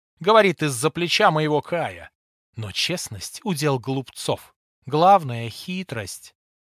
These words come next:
В голос уверенно произносит Кунаичи, а после, дразня показавшую зубы Тайгрис, пускает лошадь в галоп. Позади слышатся маты, звериный рык и то, как быстро команда грузится,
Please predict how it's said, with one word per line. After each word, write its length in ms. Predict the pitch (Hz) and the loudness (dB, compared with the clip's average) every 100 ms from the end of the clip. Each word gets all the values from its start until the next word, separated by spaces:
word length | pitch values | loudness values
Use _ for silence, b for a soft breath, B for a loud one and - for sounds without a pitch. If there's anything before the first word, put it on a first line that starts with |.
| _ _ 113 | _ _ -16
В 80 | |
голос 500 | 107 160 190 127 - | 0 4 4 4 -2
уверенно 400 | 143 156 165 151 | -2 0 0 0
произносит 540 | 135 151 147 151 147 - | 0 0 0 -2 -4 -4
Кунаичи, 600 | 160 151 156 165 123 120 | -2 2 2 0 -4 -4
а 120 | 107 | -4
после, 540 | - 170 - 117 92 _ _ - | 0 0 0 -6 -14 _ _ 0
дразня 500 | 202 202 151 190 165 | 6 6 6 2 2
показавшую 800 | 127 147 143 175 120 - 123 117 | 2 0 4 2 2 -4 -6 -4
зубы 320 | 151 180 123 | -4 -4 -6
Тайгрис, 760 | - 277 302 139 110 98 - - _ _ _ | 2 6 6 4 -4 -8 -14 -18 _ _ _
пускает 640 | 349 - - 240 208 185 160 | 0 0 4 6 6 6 2
лошадь 460 | 151 143 139 123 | 2 2 2 -4
в 100 | 104 | -6
галоп. 560 | 101 120 117 107 92 - _ _ _ _ _ _ _ _ - | -2 -2 0 -4 -8 -14 _ _ _ _ _ _ _ _ -12
Позади 560 | 110 135 156 226 101 | -4 -2 -2 -4 -6
слышатся 600 | - 160 226 151 127 127 | -8 -6 -4 -4 -4 -4
маты, 560 | 120 196 254 247 226 180 _ 117 | -2 0 -2 -2 -6 -8 _ -10
звериный 720 | 101 117 127 131 127 131 131 | -8 -2 -2 0 0 2 0
рык 400 | 143 202 - - _ - | 0 -2 -4 -18 _ -6
и 160 | 143 - - | -4 -4 0
то, 260 | 254 143 - _ | 2 2 -2 _
как 260 | - 208 113 | 6 6 4
быстро 400 | 113 233 - 160 | -4 -2 0 2
команда 460 | - 156 156 131 123 | 4 4 4 2 -4
грузится, 680 | 135 254 135 107 - 87 | -4 -6 -6 -8 -10 -12